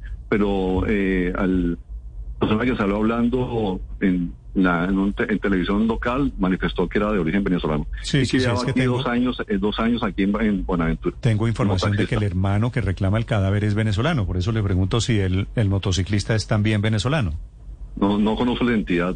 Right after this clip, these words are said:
Speaker 1: del motociclista.
Speaker 2: Ok. Gracias, almirante, la, lo lamento mucho.
Speaker 1: Sí, quiero, eh, que quede muy bien claro que la Armada Nacional lamenta el trágico hecho. To-, hemos dado todo el apoyo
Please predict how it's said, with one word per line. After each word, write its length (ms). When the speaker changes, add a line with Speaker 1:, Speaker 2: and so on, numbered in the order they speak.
Speaker 1:
del 100
motociclista. 560
Speaker 2:
Ok. 160
Gracias, 420
almirante, 420
la, 400
lo 240
lamento 360
mucho. 260
Speaker 1:
Sí, 160
quiero, 480
eh, 500
que 140
quede 160
muy 140
bien 160
claro 320
que 180
la 120
Armada 280
Nacional 460
lamenta 400
el 100
trágico 420
hecho. 340
To-, 220
hemos 260
dado 260
todo 160
el 80
apoyo 600